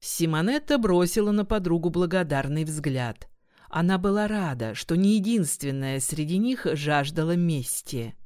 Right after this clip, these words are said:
Женщина вздрогнула и очнулась от воспоминаний. Не пришёл ли этот час, наконец? Но было кое-что, чего девочки не знали.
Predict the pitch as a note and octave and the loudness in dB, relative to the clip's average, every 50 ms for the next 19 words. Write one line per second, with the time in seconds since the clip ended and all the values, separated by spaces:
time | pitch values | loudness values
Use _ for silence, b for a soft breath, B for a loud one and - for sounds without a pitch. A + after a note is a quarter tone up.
0 | - - _ _ _ _ b b b b - D3 C#3+ D#3+ G3 B3 C#4 - - D4+ | -20 -20 _ _ _ _ b b b b -8 -4 0 2 2 2 2 2 2 2
1 | C#4+ D4 C4 G#3 E3+ F#3+ F#3 E3+ D#3+ D#3 E3 D#3+ D#3 D#3 E3 D#3+ D#3 D#3+ - _ | 2 0 0 0 2 4 4 4 4 2 2 0 2 2 0 0 -2 -4 -8 _
2 | _ - - - - D3 D3 C3 B2 - - - B2 A#2+ C3 E3+ G3+ G#3 G#3 G3 | _ -20 -10 -4 0 2 2 2 0 0 -2 -2 -2 -2 0 0 0 0 0 0
3 | - - - - F3 F#3 - - - F#3 F3+ F#3 F#3+ F3+ D#3 C3+ B2 A#2+ A#2 A2+ | 0 -2 -2 -2 -2 -2 -2 0 0 2 2 2 2 2 2 0 -2 -2 -4 -4
4 | A#2 A#2 A#2 A2 G2+ - _ _ b b b b b b b b b b b - | -4 -6 -6 -8 -8 -12 _ _ b b b b b b b b b b b -2
5 | C3+ D#3 F3 F#3+ G3 G3 G3+ G#3+ A3+ A3 - - - C4 C4+ C#4+ C#4 C4+ B3+ C4 | 0 4 4 4 4 4 2 2 2 2 0 0 2 2 4 4 4 4 4 2
6 | C4+ - - - A3+ A#3+ A#3 - C4 B3+ - - - - C#4+ C4+ A3+ - - D#3+ | 2 2 0 0 0 0 0 0 0 -2 -2 -4 -2 0 0 2 0 0 -2 -2
7 | C#3 C3+ - C#3 C3+ C3 B2 B2 B2+ A#2+ A#2+ - - - - - - - _ _ | -2 -2 -2 -2 -2 0 0 0 0 -2 -2 -4 -6 -6 -6 -6 -10 -16 _ _
8 | _ _ _ _ _ _ _ - D3 C#3 C#3+ D3+ D#3+ E3 D3+ C#3+ D3 F3 G#3+ B3 | _ _ _ _ _ _ _ -8 -4 -2 0 0 0 0 0 2 2 4 4 4
9 | B3+ A#3+ F#3+ D3+ C3+ - - - F#3+ G#3+ G#3 F3+ C#3+ C3+ - - - - - - | 4 2 2 2 0 0 0 0 2 4 4 4 2 0 -2 -4 -6 -4 -2 -2
10 | A#3+ B3 A#3 E3 C#3+ C#3 - _ _ - _ _ - - - - F3 F3 E3+ F3+ | 0 0 0 0 -2 -6 -10 _ _ -20 _ _ -6 -2 0 4 4 4 6 4
11 | F3 F3 D3+ D#3+ F#3+ G3+ F3+ G3 F#3+ - - - - G3+ G3+ G3 G3+ G3+ G3 F3+ | 4 4 4 2 2 2 2 2 0 -2 -4 -4 -2 0 2 4 4 4 4 2
12 | E3+ F3+ G3+ G3+ G#3 G3+ G3 F3+ D#3+ C3+ B2 B2 A#2 G#2+ G2 - | 2 2 2 2 2 2 0 0 -2 -2 -4 -4 -4 -4 -6 -8